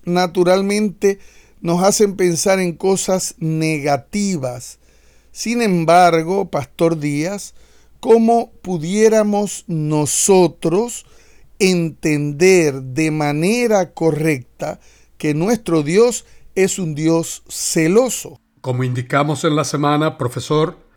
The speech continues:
Speaker 2: el celo humano está teñido con egoísmo, envidia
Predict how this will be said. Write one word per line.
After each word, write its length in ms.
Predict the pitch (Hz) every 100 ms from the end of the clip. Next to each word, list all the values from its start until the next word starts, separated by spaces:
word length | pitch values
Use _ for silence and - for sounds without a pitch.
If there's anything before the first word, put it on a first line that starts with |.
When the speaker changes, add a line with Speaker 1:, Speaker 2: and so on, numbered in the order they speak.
| _
Speaker 2:
el 200 | - 123
celo 760 | 113 - 165 170 165 165 - -
humano 640 | 160 127 143 165 170 185 185 _ _ -
está 720 | 139 - - - 156 156 -
teñido 800 | 147 131 120 156 175 180 185 - _ _ _ -
con 500 | 147 151 165 175 - _ -
egoísmo, 1000 | 139 120 123 123 165 - 180 175 190 - _ _ _ -
envidia 1000 | 131 117 113 104 165 151 170 165 175